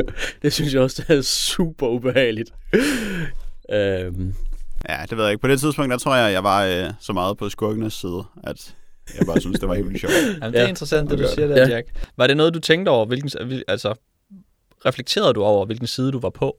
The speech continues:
Speaker 3: når du så den her film?
Speaker 2: Ja, det gjorde jeg helt sikkert, og, øh, det hænger egentlig også en del sammen med, at jeg vil kalde den en road movie, men altså, vi kan jo sagtens kalde det en gyser road movie, fordi der er jo de der ekstreme elementer, som man ikke rigtig har andre kasser til,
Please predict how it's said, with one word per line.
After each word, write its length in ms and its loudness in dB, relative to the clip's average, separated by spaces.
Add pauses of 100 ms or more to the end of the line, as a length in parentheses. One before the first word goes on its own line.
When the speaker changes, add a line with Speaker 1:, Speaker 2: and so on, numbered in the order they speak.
Speaker 3:
når 120 -8
du 60 -10
så 180 -6
den 100 -12
her 80 -12
film? 260 -10 (560)
Speaker 2:
Ja, 180 4
det 200 -6
gjorde 160 4
jeg 80 2
helt 160 -4
sikkert, 200 -2
og, 280 2
øh, 260 2
det 100 0
hænger 180 0
egentlig 240 2
også 160 -4
en 60 -8
del 160 -2
sammen 340 -2
med, 240 -2
at 420 -6 (560)
jeg 160 0
vil 120 -2
kalde 220 -2
den 100 -4
en 140 -2
road 120 2
movie, 220 -2
men 100 -2
altså, 180 -4
vi 80 -6
kan 80 -6
jo 60 -8
sagtens 280 -2
kalde 180 -4
det 80 -2
en 80 -2
gyser 280 -4
road 320 -2
movie, 260 -10
fordi 240 -10
der 80 -2
er 100 2
jo 80 2
de 120 -6
der 220 -4
ekstreme 440 -4
elementer, 340 -6
som 160 -10
man 100 -6
ikke 140 -6
rigtig 260 -6
har 200 -2
andre 300 -6
kasser 360 -2
til, 280 -10